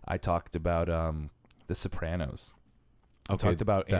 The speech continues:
Speaker 1: Andrea's death in The Sopranos and how it was, like, the
Speaker 2: I don't
Speaker 1: hardest
Speaker 2: remember Andrea.
Speaker 1: T V.
Speaker 2: Who was
Speaker 1: The, uh,
Speaker 2: Andrea?
Speaker 1: um, uh, Michael's
Speaker 2: Oh, God, uh, Drea D'Amato.
Speaker 1: Drea Di-, Drea D'Amato.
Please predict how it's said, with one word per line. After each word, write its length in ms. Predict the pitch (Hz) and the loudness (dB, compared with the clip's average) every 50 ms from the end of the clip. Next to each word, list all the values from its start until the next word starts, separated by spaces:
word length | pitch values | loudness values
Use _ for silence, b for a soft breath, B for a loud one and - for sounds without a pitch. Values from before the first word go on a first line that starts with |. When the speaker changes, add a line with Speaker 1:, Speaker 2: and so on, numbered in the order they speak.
| 98 113 101 | 2 2 2
Speaker 1:
Andrea's 280 | 117 113 104 101 87 87 | 2 2 2 2 0 0
death 340 | 85 95 92 95 - - | 0 2 2 2 2 0
in 80 | 95 92 | -4 -4
The 80 | 90 85 | -4 -4
Sopranos 640 | - - 87 - - 87 87 90 85 78 71 73 | -4 -6 -6 -4 -4 -2 -2 0 -2 -2 -4 -4
and 100 | - 82 82 | -6 -6 -4
how 120 | 87 82 82 | -4 -4 -2
it 60 | - | -4
was, 140 | 85 82 90 | -4 -4 -4
like, 220 | 85 85 85 - | -4 -4 -4 -2
the 80 | - 87 | -2 -2
Speaker 2:
I 20 | |
don't 100 | 110 123 | -2 -2
Speaker 1:
hardest 420 | 113 104 92 90 90 90 73 82 87 - | -2 0 0 0 0 0 -2 -2 -4 -6
Speaker 2:
remember 140 | 76 - - | -8 -6 -6
Andrea. 340 | - 87 104 101 92 - 90 | -4 -4 -4 -6 -4 -4 -4
Speaker 1:
T 60 | 90 | -2
V. 260 | 85 87 87 85 82 - b b b b b b b b - | -2 -2 -4 -4 -6 -10 b b b b b b b b -6
Speaker 2:
Who 140 | 101 104 | -2 0
was 100 | 107 107 | 2 2
Speaker 1:
The, 60 | 110 101 | 2 2
uh, 60 | 98 | 0
Speaker 2:
Andrea? 400 | 107 - - 151 151 165 165 - _ _ _ _ - | -2 -6 -10 -14 -14 -14 -14 -14 _ _ _ _ -8
Speaker 1:
um, 500 | - 95 92 87 87 87 87 85 82 82 - _ _ | -6 -4 -4 -4 -4 -4 -4 -6 -8 -10 -14 _ _
uh, 260 | - 92 92 90 87 82 | -8 -6 -4 -4 -4 -6
Michael's 600 | 80 82 87 - - - 101 95 95 - - - - - - - | -6 -8 -8 -8 -6 -4 -4 -2 -4 -6 -10 -12 -16 -12 -4 0
Speaker 2:
Oh, 240 | 165 175 190 190 165 | 2 4 4 4 2
God, 440 | 123 - 170 175 180 175 170 147 143 | 2 0 -2 0 0 -2 -2 -2 -2
uh, 160 | 135 131 123 | -2 -2 -2
Drea 340 | 113 98 - 123 120 120 117 | -2 -2 0 0 2 2 2
D'Amato. 380 | 113 101 98 110 104 110 110 110 | 0 0 0 0 2 4 4 6
Speaker 1:
Drea 260 | 120 127 127 127 95 | 6 8 6 6 6
Di-, 240 | 85 80 78 76 73 | 6 4 2 2 0
Drea 240 | - 113 107 107 104 | -2 0 0 0 0
D'Amato. 320 | 101 104 107 110 - - | 0 0 0 -2 -2 -4